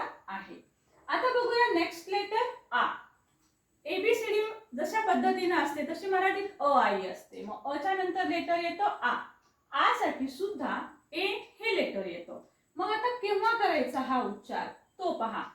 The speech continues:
जसं की बघा बी ए, मी सुरुवातीला काय सांगितलं? ए लेटर एकदम सुरुवातीला आलं तर अ वाचायचं आहे. पण आता हे लेटर ए सुरुवातीला नाहीये,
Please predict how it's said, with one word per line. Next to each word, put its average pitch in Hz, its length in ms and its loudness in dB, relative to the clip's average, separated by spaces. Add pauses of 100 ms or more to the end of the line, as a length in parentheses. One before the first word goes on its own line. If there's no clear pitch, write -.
(280)
जसं 269 200 -6
की 381 100 -10
बघा 330 260 0
बी 277 240 -2 (280)
ए, - 340 -6
मी 330 100 -4
सुरुवातीला 415 460 2
काय 415 260 4
सांगितलं? 381 460 0 (360)
ए 415 100 -2
लेटर 381 380 2
एकदम 466 460 -4
सुरुवातीला 415 560 2
आलं 330 200 0
तर 415 180 -4 (140)
अ 302 140 2
वाचायचं - 520 0
आहे. - 240 -8 (300)
पण 440 80 0
आता 392 260 2
हे 415 200 0
लेटर 403 280 -2
ए 403 260 -2
सुरुवातीला 427 720 2
नाहीये, 277 340 4